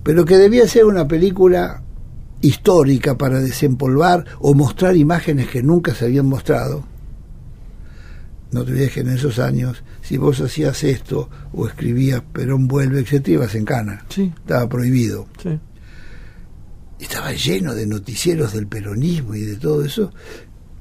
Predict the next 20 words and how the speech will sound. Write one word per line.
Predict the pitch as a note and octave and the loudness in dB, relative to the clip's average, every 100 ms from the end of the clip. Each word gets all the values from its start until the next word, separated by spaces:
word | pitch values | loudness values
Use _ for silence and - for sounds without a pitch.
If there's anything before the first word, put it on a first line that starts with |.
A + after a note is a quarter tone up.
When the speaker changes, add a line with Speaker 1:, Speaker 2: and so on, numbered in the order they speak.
| - - | -20 -10
Speaker 1:
pero, | D3 C#3+ - - - - - - - - | -6 -4 -4 -6 -12 -20 -20 -20 -18 -14
este, | D3+ G#2+ - E3 - C3+ E3+ - - - C#3+ D3+ C#3+ A#2+ | -10 -10 -12 -14 -12 -12 -14 -16 -20 -20 -18 -16 -16 -12
ocultos. | D3 - A#3+ G3 D#3 D3 - - | -8 4 6 6 4 -4 -12 -4
Speaker 2:
Sí. | D#3+ D3+ - - - - - - - - - - - | 0 0 -2 -16 -16 -16 -18 -18 -18 -18 -18 -18 -4
Speaker 1:
Y | G3+ | 0
entonces, | F#3+ G3 A3+ G#3+ G3 F#3 | 2 2 2 2 0 0
este, | D3 - - - - | -2 -2 0 0 -2
no, | C#3 B2 | -2 0
yo | E3+ - | 0 2
que-, | - - | -2 -2
quería | - D3+ A#3+ F#3+ | 2 4 6 4
hacer | G#3 G3+ | 4 4
una | F#3+ D3+ | 4 0
película | D3+ D3 D#3+ F3+ | 0 -2 2 2
histórica | C3 - E3+ F3 D#3+ | 2 2 2 4 4
que | D3 | 2
desempolvara | C#3 B2 E3 C3 C#3+ C3 E3+ F3+ B2 | -2 -2 -2 0 0 0 0 0 -2
aquellos, | - D#3+ D3+ B2+ - - - - - - - - - - - - - - - | 0 0 0 -6 -10 -16 -18 -20 -18 -18 -18 -20 -20 -20 -20 -20 -20 -18 -10
aquellas | - F3+ F#3 D#3 | 0 4 6 6
imágenes | D#3+ D3+ C3 C#3 D3 C#3+ - | 4 4 0 -2 -2 -6 -12